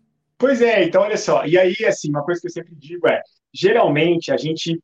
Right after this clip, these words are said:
vai lá, de repente você tá sem grana e tal, e você divide mais vezes, aí compra o tênis com placa de carbono. O que que te levou a comprar? Às vezes é porque você tá louco pra bater um R P. Às vezes é porque você tá num momento de intensidade de treino muito grande, como você falou, "Eu quero uma ajudinha."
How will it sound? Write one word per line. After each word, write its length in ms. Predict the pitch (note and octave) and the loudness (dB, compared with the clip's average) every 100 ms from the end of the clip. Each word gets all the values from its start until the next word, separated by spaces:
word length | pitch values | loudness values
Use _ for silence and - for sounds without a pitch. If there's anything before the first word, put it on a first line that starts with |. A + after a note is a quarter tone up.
| - | -2
vai 180 | D#3 C#3+ | 0 2
lá, 200 | D3+ D3+ | 0 0
de 80 | |
repente 240 | D3 E3 - | -4 -10 -10
você 80 | - | -4
tá 100 | D#3+ | -4
sem 260 | - D#3 | -2 -4
grana 460 | A#2+ B2+ D3+ D#3 C3+ | -4 -2 -2 -2 -4
e 60 | - | -2
tal, 240 | D3+ D3+ | 0 2
e 20 | |
você 160 | D3 D3 | 0 -4
divide 400 | C#3 C3 D3 C#3+ | -6 -8 -8 -4
mais 260 | C#3+ C3 C#3+ | -2 -2 -2
vezes, 260 | D3+ D#3+ | -2 0
aí 160 | D#3+ D#3 - - | 0 -2 -10 -2
compra 280 | F3+ - G3+ | 0 2 0
o 40 | |
tênis 240 | F3 E3+ D#3+ | 0 0 -2
com 140 | D#3+ | -6
placa 260 | - C#3 C#3+ | -2 -4 -4
de 100 | - | -6
carbono. 380 | D3 C#3 A#2 - | -4 -2 -4 -6
O 60 | _ _ _ _ _ _ _ _ _ - - _ _ - | _ _ _ _ _ _ _ _ _ -20 -20 _ _ -6
que 140 | B3+ | -2
que 60 | C4 | -2
te 120 | - | 2
levou 380 | B3+ A#3 D3 E3+ | 2 2 2 0
a 100 | E3+ | 0
comprar? 420 | E3+ D#3+ C3 A2+ - | -4 -2 -2 -2 -4
Às 180 | D#3+ E3+ | -4 0
vezes 240 | F3 A#3 A#3 | 0 0 0
é 60 | |
porque 180 | A#3+ G#3+ | -2 -6
você 260 | G3 G3 G3 | -6 -6 -2
tá 160 | G#3 | 0
louco 440 | G3+ F#3 E3+ A3+ A#3+ | 2 4 4 4 2
pra 160 | G3 | 0
bater 240 | E3 D#3 D#3+ | 0 2 2
um 60 | |
R 120 | C#3 C#3 | 0 -2
P. 260 | A#2+ A#2 - _ _ _ - | -4 -4 -8 _ _ _ -6
Às 120 | C3 | -4
vezes 100 | G3+ | -2
é 40 | |
porque 120 | G3 G3 | -4 -2
você 60 | |
tá 120 | G3 | -2
num 100 | G3+ | 0
momento 480 | G3+ F#3+ E3 A3 A#3 | 2 2 2 2 -2
de 140 | F3+ F#3 | -4 -4
intensidade 480 | F#3 F#3+ - F3+ | -2 -2 -2 -2
de 60 | D#3+ | 0
treino 240 | F3 E3+ | 0 2
muito 340 | D#3+ G3+ A#3+ A#3 | 2 0 0 0
grande, 320 | E3+ E3 D#3 | 0 -2 -2
como 160 | F#3 E3+ | -2 -2
você 240 | E3 E3 | -2 -2
falou, 240 | - D#3 | 0 2
"Eu 80 | D3+ | 2
quero 140 | E3+ F3+ | 0 0
uma 100 | F#3+ | 0
ajudinha." 680 | F#3+ F#3+ - F3 F3+ B2 | -2 -6 -6 -2 -2 -4